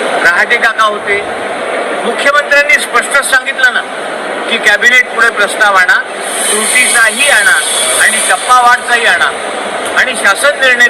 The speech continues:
तुम्हाला आचारसंहितेच्या पूर्वी काढून देतो. मग इतकं सगळं सांगितल्यानंतर महाराष्ट्राचे संवेदनशील मुख्यमंत्री आहेत, ते हे नक्की करतील,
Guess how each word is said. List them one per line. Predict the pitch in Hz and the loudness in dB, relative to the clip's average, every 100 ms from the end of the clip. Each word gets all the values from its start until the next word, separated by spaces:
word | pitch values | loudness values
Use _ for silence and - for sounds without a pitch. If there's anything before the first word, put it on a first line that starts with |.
| 220 | 2
तुम्हाला | 190 190 208 247 - - 175 | 0 4 4 2 -4 -2 -2
आचारसंहितेच्या | 185 - - - 196 - - 233 | 0 0 0 0 -2 -2 -2 -2
पूर्वी | - 226 247 | -2 -4 0
काढून | 294 294 277 | 0 0 -2
देतो. | 220 196 - - - - - - - - - | -4 -4 -8 -8 -8 -6 -6 -6 -6 -6 -2
मग | 262 | 0
इतकं | 240 - - 285 | 0 -2 -2 0
सगळं | 262 285 285 | 0 0 2
सांगितल्यानंतर | 240 226 233 - 233 208 190 - - - - - - - | 0 -2 -2 0 2 2 0 -2 -2 -6 -6 -6 -4 0
महाराष्ट्राचे | - 220 240 220 226 226 - | 2 4 2 0 -2 0 0
संवेदनशील | 214 202 - 233 233 247 - 226 226 | 0 0 2 0 2 -2 -2 -4 -2
मुख्यमंत्री | 208 - - 202 - 180 | -4 -2 -2 -2 0 2
आहेत, | 156 - - - - - - - - - | 2 0 -4 -6 -6 -4 -6 -4 -4 -2
ते | - 233 | 0 2
हे | 240 | 2
नक्की | 226 - 247 | 0 0 0
करतील, | 254 - - | 0 0 -2